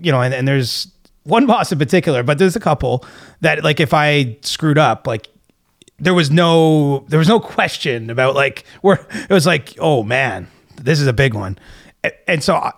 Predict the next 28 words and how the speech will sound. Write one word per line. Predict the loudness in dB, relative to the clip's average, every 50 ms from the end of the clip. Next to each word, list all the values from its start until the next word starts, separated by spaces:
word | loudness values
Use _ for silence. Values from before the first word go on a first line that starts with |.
| -6
that | -2 0 0 2 2
worked | 4 2 2 2 0
for | -2 0 0
me. | 2 2 2 2 2 2 0
But | 0 0 2
then | 4 4 4 4 2
my | 2 2 0
co-, | 0 -2 -4 0
you | 0 0
know, | 0 0 0
I | -2 -4
had | -4 -2
colleagues | -2 -2 0 0 -2 -4 -4 -8
at | -10 -12
the | -10
time, | -6 -4 -2 0 0
I | 0
look | -2 -2 -4 -4
around, | -4 -4 -4
like, | -4 -6 -6
they | -8 -10
probably | -6 -4 -4 -2 -2
didn't | -2 -2
work | -4 -4 -6
for | -4
them. | -2 0 2 2
And, | 2 0
and | 0 -2 -2 -2 -2